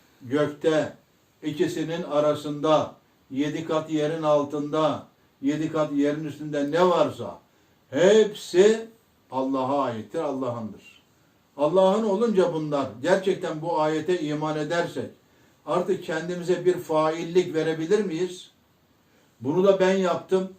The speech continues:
Hayır, hayır. Hakikat noktası böyledir. Ama kendimize ayırır, kendimize bir vücut verirsek, ayrı bir vücut,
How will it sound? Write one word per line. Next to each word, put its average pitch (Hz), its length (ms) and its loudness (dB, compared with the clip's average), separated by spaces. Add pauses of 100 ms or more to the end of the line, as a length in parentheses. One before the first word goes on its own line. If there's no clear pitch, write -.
(200)
Hayır, 110 440 -8
hayır. 110 480 -8 (960)
Hakikat 190 580 -2
noktası 190 480 0
böyledir. 175 520 -2 (440)
Ama 190 260 2
kendimize 196 540 2
ayırır, 196 680 2
kendimize 190 580 0
bir 190 200 6
vücut 185 360 2
verirsek, 185 360 0 (100)
ayrı 170 340 4
bir 143 200 -4
vücut, 175 380 0